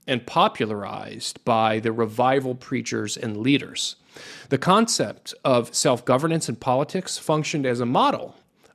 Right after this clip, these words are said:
of personal autonomy in religion. Spiritual liberty was often equated with political liberty. Evangelicals felt the call to establish a religion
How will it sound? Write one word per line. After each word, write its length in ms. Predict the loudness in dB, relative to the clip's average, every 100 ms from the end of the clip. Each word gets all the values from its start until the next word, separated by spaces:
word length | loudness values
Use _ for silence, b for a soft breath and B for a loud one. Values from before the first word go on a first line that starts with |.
| -2
of 420 | 0 0 -4 -10
personal 420 | -4 -2 0 0
autonomy 760 | 0 -2 -2 0 0 -2 -8 -16 _ -6
in 340 | -2 0 -2 -8
religion. 640 | -10 -2 0 2 -2 -6 -14 _ b b b
Spiritual 800 | -2 0 4 6 6 4 0 0
liberty 420 | -2 -4 -8 -10
was 220 | -8 0
often 360 | 2 0 -2 -8
equated 460 | -2 -2 -2 -6
with 280 | -12 -14 -18 _ _ _
political 420 | -2 4 4 4
liberty. 460 | -2 -6 -10 -16 -18 _ _ _ 0
Evangelicals 800 | 2 2 0 2 0 0 -6
felt 300 | -2 0 0
the 60 | -6
call 520 | -10 -2 2 2 0
to 140 | -6 -4
establish 680 | -2 0 2 2 2 -2 -4 0
a 80 |
religion 680 | 4 6 6 4 2 -4 -10